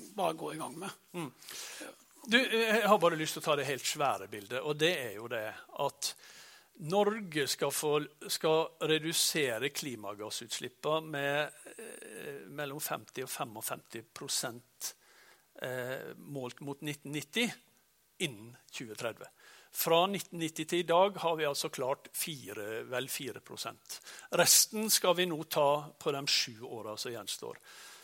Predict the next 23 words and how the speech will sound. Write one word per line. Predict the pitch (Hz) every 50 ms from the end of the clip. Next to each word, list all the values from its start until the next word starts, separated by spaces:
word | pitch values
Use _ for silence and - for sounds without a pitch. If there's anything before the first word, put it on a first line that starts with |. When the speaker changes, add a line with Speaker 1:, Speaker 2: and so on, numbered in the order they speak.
| - - _ _ _ -
Speaker 2:
Samtidig | - - 233 190 156 - 139 127 131 139
så | - - 180
trenger | - - 185 185 151 135 127 123 127 135 143
vi | 147 170 175 180 160 - -
mer | - 160 135 127 127 127 127
kraft. | - - - 117 104 - - - _ - - - - - - _ _ _ _ _ - _ _ _ _ _ -
Har | - - 143 135 135
vi | 151 170
en | 190
sjans? | 175 - 208 240 302 320 - - - - -
Klarer | - - 285 262 196 139 120 117
vi | 123 123
dette? | 123 139 - - - 214 277 269 240 - - _ _ _ _ _ _ _ _ _ _ _ -
Eh, | 208 202 202 208
vi | 214 220 220
tar | - - 196 196
en | 214 214 208
veldig | 254 233 156 131 139 170 196 190
rask | 175 170 - - -
runde | 214 208 185 156 135 135
til | - 175 -
slutt | - 170 160 -
her. | 170 208 226